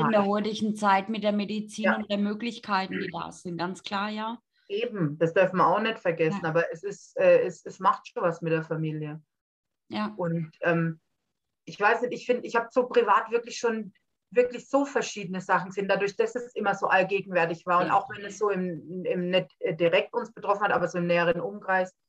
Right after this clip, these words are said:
Speaker 1: ähm, zum Beispiel war, ähm, ich weiß zum Beispiel einmal, ähm,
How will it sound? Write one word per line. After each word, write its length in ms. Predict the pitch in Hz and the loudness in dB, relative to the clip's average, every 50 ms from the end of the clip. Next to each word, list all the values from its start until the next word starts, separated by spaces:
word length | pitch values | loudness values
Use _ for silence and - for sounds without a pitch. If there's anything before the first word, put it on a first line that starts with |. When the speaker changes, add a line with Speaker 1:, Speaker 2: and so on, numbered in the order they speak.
| _ _ _ _ _ _ _ _ _ _ _ _ _ | _ _ _ _ _ _ _ _ _ _ _ _ _
Speaker 1:
ähm, 240 | 202 190 185 185 180 | 0 2 2 2 0
zum 140 | - 185 185 | 0 2 4
Beispiel 480 | 185 185 170 - - - 196 190 170 | 4 4 4 0 -4 -4 -4 0 2
war, 280 | 175 175 175 175 170 - _ _ _ _ _ _ _ - | 2 2 2 2 0 -6 _ _ _ _ _ _ _ -2
ähm, 360 | 175 170 170 170 165 160 - _ _ _ _ _ _ | 0 2 2 0 0 -4 -8 _ _ _ _ _ _
ich 60 | _ - | _ 2
weiß 240 | 190 190 196 196 - | 2 4 2 2 -2
zum 80 | 226 | 0
Beispiel 340 | 202 196 196 196 - - - | 0 0 0 0 -4 -4 0
einmal, 580 | - 165 175 180 185 185 185 180 175 180 175 - - | 2 2 2 2 2 2 2 2 2 2 -2 -2 -2
ähm, 400 | 175 170 165 170 165 160 160 - | -2 -2 -2 -2 -4 -6 -8 -10